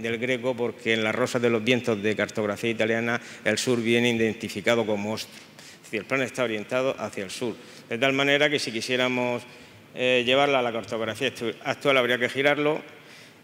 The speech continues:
Y, bueno, ya que estamos hablando de girar, estamos hablando de escala, pues ya creo que procede hacer la georreferenciación, eh, que es el paso, yo creo que obligado cuando estamos trabajando con, con cartografía histórica.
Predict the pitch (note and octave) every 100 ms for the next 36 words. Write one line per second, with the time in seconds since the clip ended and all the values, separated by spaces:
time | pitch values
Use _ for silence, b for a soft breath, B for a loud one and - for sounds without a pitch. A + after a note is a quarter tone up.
0 | - G#2+ A2 A#2 C#3 B2 B2+ B2+ C#3 A#2+
1 | B2+ C3+ C3 A#2+ B2 C#3 D3 D3 A#2 C#3
2 | C3 B2 B2+ B2+ B2+ B2 C3+ C3+ C3+ B2+
3 | B2 C3 B2 B2+ B2 A2 A2+ C3 C3 C3
4 | A2 C3 B2 B2 - A#2 A2 A2+ A2 G2+
5 | A2+ - C3 B2+ - B B B B B2+
6 | C3 - C#3+ C3 A#2+ C3 B2+ - C#3 C3+
7 | B2+ B2 B2+ B2+ B2+ B2 A#2+ B2+ C3 C3+
8 | B2 - B2 B2 C3 A#2 G#2+ A#2+ B2 A#2+
9 | B2 A#2 A2 G#2+ A#2 A2+ G2+ A2+ G#2 G2+
10 | B2 A2+ A2+ G#2+ G#2+ G#2+ G2+ B B A#2+
11 | - D#3 A#2+ F#2+ F2+